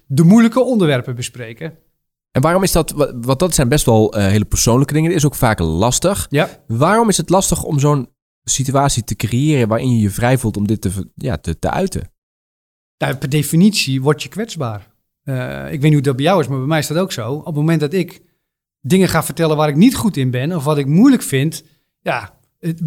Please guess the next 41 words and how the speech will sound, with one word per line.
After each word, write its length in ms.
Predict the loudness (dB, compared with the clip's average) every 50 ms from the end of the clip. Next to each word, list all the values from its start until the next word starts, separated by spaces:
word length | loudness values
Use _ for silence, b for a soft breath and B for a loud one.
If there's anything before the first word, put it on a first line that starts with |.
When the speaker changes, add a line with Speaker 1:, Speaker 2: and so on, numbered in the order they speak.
| -8 -6
Speaker 1:
ben 180 | -2 0 2 2
je 80 | 2
kwetsbaar. 600 | 0 0 0 0 0 0 0 0 0 0 0 -2
Speaker 2:
Ja. 240 | -2 -2 -2 -4 -8 _ _ _
Speaker 1:
En 320 | -2 0 0 0 0 -2
ik 140 | -2 -2 0
denk 180 | 0 -2 -2
ook 80 | -2 -6
dat 120 | -6 -4
heel 200 | -2 0 0 0
veel 100 | 0 -2
mensen 220 | -4 -4 -4 -6 -8
natuurlijk 120 | -10 -10
het 80 | -8 -8
gevoel 180 | -6 -4 -4
hebben: 180 | -4 -4 -2 0
"Ja, 300 | 0 0 0 0 -4 b b b b b _ _ _ _ _
eh, 340 | -8 -4 -2 -2 -2 0 0
dat 160 | 0 2 4
doe 120 | 4 4
ik 80 | 4 2
wel 180 | 2 0 2
bij 140 | 2 2 0
mijn 120 | 0 0 -2
familie 320 | 0 0 0 0 0 -2
thuis, 640 | 0 0 0 0 0 -2 -4 -6 -8 -10 -12 _ _
maar 120 | -8 -6 -4
op 100 | -2 -2
mijn 120 | 0 0
werk 260 | 2 2 0 0 -2
doe 140 | -2 -4 -4
ik 40 | -4
dat 140 | -4 -4 -4
eigenlijk 360 | -4 -6 -6 -6 -8 -8 -8
niet." 100 | -10 -12
Dat 140 | -12 -10 -10
zien 160 | -8 -8 -6
we 60 | -6
ook 100 | -6 -2
heel 200 | -2 0 0 0
veel. 340 | -2 -4 -6 -6 -10 -14 -20